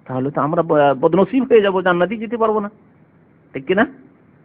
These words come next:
সংশয় বুঝতে পারছেন? তো মত থেকে বাঁচতে চেষ্টা করা, মরতে না চাওয়া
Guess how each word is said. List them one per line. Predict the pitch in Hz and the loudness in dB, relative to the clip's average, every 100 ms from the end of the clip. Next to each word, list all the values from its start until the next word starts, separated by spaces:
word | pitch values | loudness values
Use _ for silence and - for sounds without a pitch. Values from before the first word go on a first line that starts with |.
| - | -2
সংশয় | 143 151 196 | 0 4 6
বুঝতে | 196 208 | 6 6
পারছেন? | 190 196 196 - _ _ _ _ _ _ - | 4 4 -2 -4 _ _ _ _ _ _ -2
তো | 139 | 0
মত | 127 139 170 202 233 247 247 - | 2 4 6 8 8 6 2 0
থেকে | 202 196 208 | 0 2 2
বাঁচতে | 160 175 185 - 285 | 4 4 2 -4 -4
চেষ্টা | 214 - 139 | -4 -4 -8
করা, | 113 - - _ _ _ _ _ _ 113 | -8 -10 -14 _ _ _ _ _ _ -12
মরতে | 139 180 185 - 208 | -2 0 0 0 2
না | 196 202 202 | 6 4 4
চাওয়া | 165 127 | 4 4